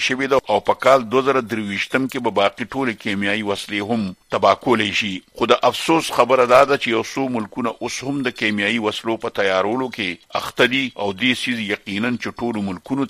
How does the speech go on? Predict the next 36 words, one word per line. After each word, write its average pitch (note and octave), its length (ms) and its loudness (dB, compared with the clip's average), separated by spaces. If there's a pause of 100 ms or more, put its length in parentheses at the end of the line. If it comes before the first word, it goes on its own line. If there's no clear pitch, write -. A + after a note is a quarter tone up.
ته F#2 340 -2
خطره A2+ 400 6 (260)
پیښه G#2 360 -4
کړې A#2+ 240 4
ده. G2 80 6 (320)
نماینده C3+ 840 8
مانسو C#3+ 500 6
نور C#3 180 2
وویل C3+ 320 -2
چې A#2 60 -4 (100)
شام C3+ 320 4
په A2+ 140 -4
څو C3 120 -2 (120)
څو G#2+ 180 -6
ځله A#2 400 4
په - 160 -4
خپلو B2 320 -2
خلکو B2 400 -2
کیمیاوي G#2+ 400 -2
وسلې G#2 680 -2
استعمال F#2+ 460 -4
کړي B2 280 0
دي. C3 80 2 (260)
شام C#3+ 340 6
نه A#2 140 -2
په - 140 -6
کیمیاوي A2 420 0
وسلو A2+ 360 -2
د G2+ 140 -2
بندیز G2 320 -2 (140)
لګولو G#2+ 380 -4
په - 140 -6
تنظیم G2 420 -4
کې A#2+ 160 -6
د - 20 -4 (100)
ووټ A2+ 180 -2